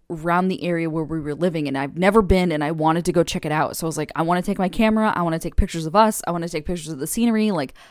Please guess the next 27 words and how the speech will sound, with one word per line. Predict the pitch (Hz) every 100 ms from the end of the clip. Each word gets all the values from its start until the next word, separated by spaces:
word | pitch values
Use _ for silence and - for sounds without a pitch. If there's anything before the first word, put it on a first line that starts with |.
| _
let's | - 180 -
just | 175
fucking | - 160 160
go." | 156 147 156 - _ - - - - - - - - _
So | - -
we | 190
got | 196 247 233
ready, | 208 202 196 - - - - -
we | 165 214
went, | 208 185 175 -
we | 165
were | 139 -
on | 160 214
the | 214
drive | 202 190 165
there, | 151 135 139 160 _ _ _ _ _ _ _ _ _ _ - _
and | 180 175 165 160 156
we | 175 170
hit | 170 208 - 190
this | 202 202 - - - _
curve, | - - 196 190 165 165 - - - - _ - - - - _ _ 202
and, | 190 185 170 160 151 - - _ _ _ _ _ _ _ _ _ -
um, | 185 180 170 156 131
this | 147 190 185 170
guy | 151 190 226 226 180
was | 175 156
merging | 170 180 196 220